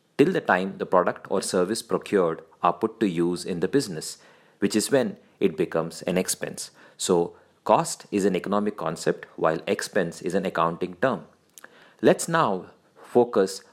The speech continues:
upon various ways we can group costs and how there are various jargon that we use in costing. First one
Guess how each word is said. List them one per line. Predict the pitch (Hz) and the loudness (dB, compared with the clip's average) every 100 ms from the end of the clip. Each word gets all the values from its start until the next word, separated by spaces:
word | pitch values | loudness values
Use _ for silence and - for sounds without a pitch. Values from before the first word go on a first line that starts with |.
| - | -2
upon | - 107 104 | 2 4 4
various | 98 135 180 151 - | 2 0 0 -4 -2
ways | 90 85 90 - | 2 2 0 -4
we | 92 95 | -4 0
can | 101 92 | 0 0
group | 95 123 131 - | 0 0 -2 -2
costs | 82 113 - - - _ _ - | 0 0 -2 -12 -16 _ _ 0
and | 95 90 160 - _ _ - | 2 4 0 -6 _ _ 2
how | 104 139 202 - _ _ _ _ _ _ _ _ _ _ | 6 6 2 -8 _ _ _ _ _ _ _ _ _ _
there | 117 113 | 6 8
are | 113 | 6
various | 98 107 127 131 | 6 4 4 -2
jargon | - 98 95 98 98 95 - | 0 4 4 4 0 0 -2
that | 95 90 | 0 0
we | 92 | -2
use | 85 90 90 92 - | -2 -2 -2 -4 -6
in | 101 98 113 | -4 -4 2
costing. | 95 - - - - _ _ _ _ _ _ - | 2 2 -6 -14 -18 _ _ _ _ _ _ 2
First | 190 220 - | 4 4 4
one | 92 85 | 0 0